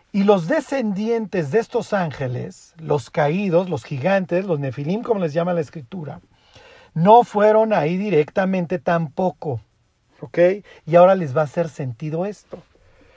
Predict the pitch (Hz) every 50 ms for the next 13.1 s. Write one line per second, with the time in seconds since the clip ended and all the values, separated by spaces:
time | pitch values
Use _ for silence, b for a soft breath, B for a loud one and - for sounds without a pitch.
0 | b b b b b b b 156 165 135 - - - 208 226 - 254 - - 196
1 | 196 202 208 - 202 175 - 196 175 - 175 170 151 - 170 165 175 220 233 214
2 | 180 170 175 170 - 175 180 214 240 208 247 240 220 220 220 220 220 214 208 185
3 | 175 - 160 160 139 160 190 196 185 165 147 151 180 185 B B B B B B
4 | - 165 160 175 214 233 254 254 208 220 226 202 190 180 214 214 196 - 220 214
5 | 208 202 196 190 190 185 180 170 185 202 208 214 170 - - 175 160 151 135 123
6 | 110 - _ _ _ _ _ _ _ _ _ _ _ _ _ _ _ _ _ _
7 | _ _ _ _ - 190 185 170 - 233 180 233 185 - 180 - - 147 - 220
8 | 226 180 226 185 - - 220 220 226 208 170 196 220 220 214 196 202 214 208 208
9 | 190 - 196 156 160 180 202 214 233 226 202 254 247 226 277 294 302 277 262 202
10 | 160 - 165 - - 262 262 269 285 277 294 277 240 214 196 190 220 247 247 -
11 | 247 240 226 220 214 202 214 233 226 202 170 - _ - 160 170 202 180 185 165
12 | 170 180 226 269 285 277 294 277 269 269 - 262 247 240 233 240 233 208 208 202
13 | 185 135